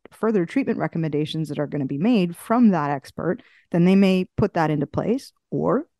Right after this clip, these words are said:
they may send it over to your own doctor and say, "Hey, doc, your patient needs these tre-, treatment recommendations based on what our doctor has said." It's a bit of a double-edged sword, though, because what if your own doctor disagrees, number one? <laughs> And number two, what if you can't access those treatments?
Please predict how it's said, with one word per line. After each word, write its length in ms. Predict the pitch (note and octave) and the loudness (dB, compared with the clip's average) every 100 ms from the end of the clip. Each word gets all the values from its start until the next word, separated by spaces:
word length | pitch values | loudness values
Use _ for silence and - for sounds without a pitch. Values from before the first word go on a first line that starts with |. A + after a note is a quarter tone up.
| - | -6
they 120 | - | 0
may 160 | D#3 C#3+ | 2 0
send 400 | - - F#3 G3+ | 0 2 4 4
it 80 | F#3 | 4
over 260 | G3 F#3 | 4 2
to 60 | F#3 | 0
your 200 | E3+ F3+ | 2 4
own 180 | C4 A#3 | 6 6
doctor 260 | D#3 D#3+ | 4 0
and 120 | D#3+ | -2
say, 120 | F3 D#3+ | 0 2
"Hey, 220 | G3+ G3 | 2 2
doc, 320 | D3 F3+ - _ _ _ | 2 0 -2 _ _ _
your 100 | F#3 | 0
patient 380 | F#3 F3+ F#3 G3 | 4 2 2 0
needs 240 | E3+ F3 | 0 0
these 180 | D#3+ F#3 | 2 0
tre-, 140 | - F3 - | 2 -2 -2
treatment 280 | - - E3+ | 0 2 2
recommendations 640 | D#3+ E3 D3 C3 D#3+ D#3+ | 0 0 -2 -2 -4 -6
based 400 | - D#3+ D#3+ - | -2 0 0 -2
on 180 | E3 D3 | -2 0
what 140 | C#3+ | 0
our 100 | C#3+ | -2
doctor 360 | C#3+ C3+ C#3+ C#3 | -2 -4 -6 -6
has 180 | C#3+ C#3+ | -8 -8
said." 260 | - E3 - _ _ _ _ _ _ _ _ _ _ F3 | -6 -6 -8 _ _ _ _ _ _ _ _ _ _ -10
It's 120 | E3+ | 2
a 120 | B3 | 4
bit 160 | A3 C4+ | 4 4
of 100 | C#4+ | 4
a 40 | |
double-edged 380 | A#3+ G#3+ G#3 F#3+ | 4 4 2 0
sword, 300 | - G3+ G3+ | -2 -2 -2
though, 140 | E3+ D3 | -2 -6
because 520 | D3 - D#3+ D#3 - _ _ _ _ | -4 0 2 2 -2 _ _ _ _
what 240 | - E3+ A3 | -4 2 4
if 160 | B3 | 4
your 140 | G#3+ G3+ | 4 4
own 100 | G#3 | 4
doctor 300 | F#3 F#3+ F3 | 2 0 -2
disagrees, 640 | D#3+ - - D#3+ A3+ - | -4 -6 -6 -2 -2 -2
number 180 | E3 G3 | -4 2
one? 220 | F3+ G#3 - - | 4 2 0 -8
<laughs> 140 | D4+ - - - | -6 -6 -16 -4
And 100 | G#3+ | 2
number 180 | G3 F3+ | 2 2
two, 400 | F3 B3 A#3+ G3+ - | 2 4 4 4 0
what 240 | F3+ G3+ | -2 -2
if 100 | G3+ | -2
you 80 | F#3+ | -4
can't 180 | G#3 E3+ | -4 -2
access 380 | E3 - E3 | -4 -4 -8
those 180 | - D#3 | -6 -8
treatments? 460 | - F3 D#3 D#3 | -6 -8 -8 -12